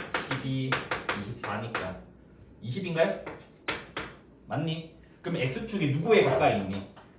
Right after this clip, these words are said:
마 칠에 더 가까이 있다고, 이십보다는, 맞아? 그러면 과감하게 뭐 요렇게 가까이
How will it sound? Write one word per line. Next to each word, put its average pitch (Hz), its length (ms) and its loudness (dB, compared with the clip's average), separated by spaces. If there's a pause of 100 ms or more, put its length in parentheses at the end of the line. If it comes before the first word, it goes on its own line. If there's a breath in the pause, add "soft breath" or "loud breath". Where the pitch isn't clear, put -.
마 131 220 2
칠에 220 260 0
더 175 80 4
가까이 143 300 4
있다고, 107 180 0
이십보다는, 101 460 -4
맞아? 92 320 -6 (300)
그러면 139 320 -2 (320 loud breath)
과감하게 135 880 0 (160)
뭐 107 180 -8
요렇게 127 640 0
가까이 - 420 -6